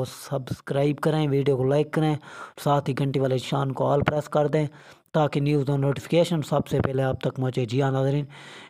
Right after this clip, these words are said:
एक मशहूर, मारूफ और नंबर वन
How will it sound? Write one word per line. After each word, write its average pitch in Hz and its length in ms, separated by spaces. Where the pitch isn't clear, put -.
एक 151 220
मशहूर, 139 420
मारूफ 139 840
और 127 200
नंबर 147 440
वन 147 260